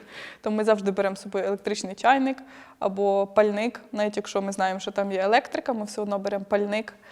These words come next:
щоб, е, якщо не буде електрики, ми могли робити собі їсти. Е, теплі спальники.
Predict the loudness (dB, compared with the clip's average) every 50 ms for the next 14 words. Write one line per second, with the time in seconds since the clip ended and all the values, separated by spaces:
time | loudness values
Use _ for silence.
0 | -20 -20 _ -18 -6 -6 -6 -6 -6 -10 -10 -8 -6 -4 -4 -4 -4 -4 -4 -6
1 | -6 -10 -14 -20 -8 -8 -8 -6 -2 -4 -2 -2 -2 -2 -2 -2 0 2 2 2
2 | 2 0 -2 -4 -14 -16 -14 _ -10 -8 -8 -6 -6 -4 -4 -4 -4 -4 -2 -4
3 | -6 -8 -8 -14 -12 -10 -8 -6 -6 -6 -8 -10 _ -16 -18 _ -18 -20 -20 -20
4 | -20 -20 -20 -20 -20 -20 _ _ _ -18 -16 -16 -18 _ _ _ _ _ 2 2
5 | 2 4 0 -4 -4 2 6 6 6 6 4 0 -6 -6 -8 -10